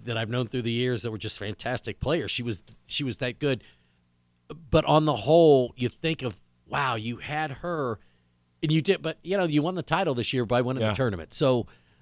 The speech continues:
Speaker 1: uh, I, I think maybe a step below what you would have hoped they could have, could have achieved as a team.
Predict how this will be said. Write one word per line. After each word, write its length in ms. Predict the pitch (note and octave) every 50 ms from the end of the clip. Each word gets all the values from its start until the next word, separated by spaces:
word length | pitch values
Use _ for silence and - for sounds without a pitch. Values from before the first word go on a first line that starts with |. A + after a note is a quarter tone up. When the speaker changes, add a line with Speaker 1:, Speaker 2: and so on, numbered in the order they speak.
| _ _ _
Speaker 1:
uh, 340 | - C#3 C3 A#2 A2 G#2+ G#2 - -
I, 240 | C3+ C#3 - D3+
I 40 | E3
think 220 | - - G3+ G3+ _ _ _ - - D#3 D#3+ _ _ _ _ _
maybe 360 | - E3 F#3+ G#3 G#3+ G#3+ G3+
a 40 | D#3+
step 360 | - - - - F3 F3+ -
below 380 | D#3 D3 D3+ D3+ D3 D3+ E3 E3
what 340 | D3+ C#3+ B2+ C#3 C#3 - _ _ _ _ _ _ _ _ _ _ _ _ _ _
you 160 | C#3 C3 C3
would 100 | C3 A#2
have 100 | A#2+ -
hoped 340 | - - C3+ C3+ C3+ - _
they 120 | - C3
could 180 | B2+ - - C#3
have, 180 | B2+ G#2+ G2 _ _ _ _
could 140 | - D3+ C3+
have 80 | A#2+ A2+
achieved 440 | G#2+ - - C#3 B2+ C3+ B2 - -
as 180 | B2+ B2 G#2+ G#2+
a 60 | G2+
team. 400 | _ - - B2+ B2+ B2+ C3+